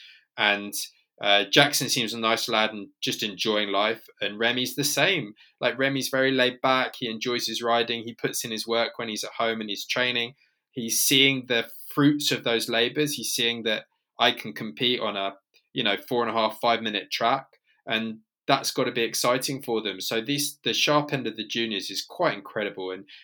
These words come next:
um, I, I think it's exciting.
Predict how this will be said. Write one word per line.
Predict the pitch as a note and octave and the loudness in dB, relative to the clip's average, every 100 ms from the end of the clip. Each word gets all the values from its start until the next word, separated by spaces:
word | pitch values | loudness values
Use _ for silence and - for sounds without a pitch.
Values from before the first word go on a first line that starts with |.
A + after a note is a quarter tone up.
| _ - | _ -6
um, | F#2+ F#2 F#2 F2+ F#2 _ _ _ - | -2 0 -2 -10 -12 _ _ _ -10
I, | A2+ - | -10 -4
I | A#2+ A2+ A2 | -2 -2 -2
think | C3+ A2+ A#2+ | -6 -4 -6
it's | G#2 | -4
exciting. | G2 - G#2 G#2 G#2 G2+ | -4 0 0 0 -2 -4